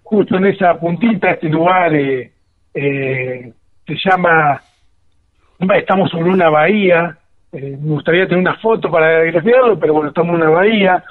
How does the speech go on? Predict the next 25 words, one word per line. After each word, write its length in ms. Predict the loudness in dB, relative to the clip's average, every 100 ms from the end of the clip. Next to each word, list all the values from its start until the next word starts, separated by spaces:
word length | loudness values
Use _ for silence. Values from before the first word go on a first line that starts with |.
| -8
o 80 | -2
lo 100 | 0
que 120 | 0
se 80 | 0
denomina 400 | 0 0 2 2
la 100 | 0
Caleta 420 | 0 0 0 -2
Choza. 460 | -2 -4 -4 -12 -16 _ _ _ _ _ _ _ _
Eh, 640 | -2 0 0 2 2 2 0 -4
las 160 | -2 0
otras 300 | 0 2 0 2
bases 460 | 2 2 0 0 -4 _ _ _ _ _ _ _ _ _ -10
permanentes 600 | -4 0 0 -2 -4 -4
son 140 | -2
Marambio, 580 | 0 0 2 0 0 2
base 200 | 2 0
Marambio, 600 | -2 2 2 0 0 0 -2 -12 _
que 100 | -2
la 100 | 0
tenemos 320 | 0 0 0
acá 120 | -2
cerquita, 480 | -2 -2 -2 0 0
casi 220 | -2 -4
cien 180 | -4 -4
kilómetros, 680 | 0 2 2 0 0 0